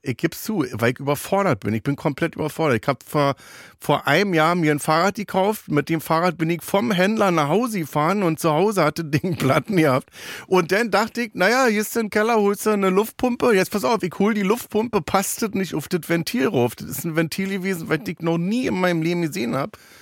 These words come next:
Äh, und dann hab ich das nachgegoogelt. Google, gib mir mal bitte hier, äh,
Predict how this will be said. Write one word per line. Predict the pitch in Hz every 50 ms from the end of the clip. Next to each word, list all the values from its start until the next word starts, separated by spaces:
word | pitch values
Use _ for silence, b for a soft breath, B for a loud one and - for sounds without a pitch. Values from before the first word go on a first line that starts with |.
| B B B B B B B B B B -
Äh, | - 143 147 156 156 147
und | 143 139
dann | 156 147 143
hab | 151 165 170
ich | 202 175 -
das | 170 156 127
nachgegoogelt. | 123 127 131 165 220 262 - - 247 185 131 120 127 135 131 127 131 120 113 -
Google, | 113 147 175 214 214 247 233 202
gib | 151 135 165 170 -
mir | 208 202 196
mal | 185 175 160
bitte | 143 175 175 - 190
hier, | 185 170 165 180 180 180 175 165 - 123
äh, | 156 156 156 156 156 151